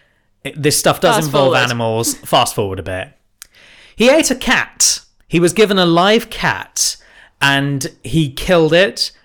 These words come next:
Speaker 1: drank its blood,
Speaker 2: What?
Speaker 1: and then ate everything but the bones.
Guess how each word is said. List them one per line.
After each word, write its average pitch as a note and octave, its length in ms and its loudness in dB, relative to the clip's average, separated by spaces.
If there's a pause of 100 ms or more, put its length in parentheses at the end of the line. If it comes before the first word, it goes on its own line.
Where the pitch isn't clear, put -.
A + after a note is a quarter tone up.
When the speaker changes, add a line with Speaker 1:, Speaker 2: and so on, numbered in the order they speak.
(100)
Speaker 1:
drank G3 380 0
its - 180 -2
blood, C#3+ 500 -2 (280)
Speaker 2:
What? G#4+ 420 0 (140)
Speaker 1:
and D#3 180 0
then D#3 240 2 (100)
ate F#3+ 460 -2
everything F3+ 600 -2
but D#3 140 -2
the C3+ 60 -4
bones. G2 1000 -2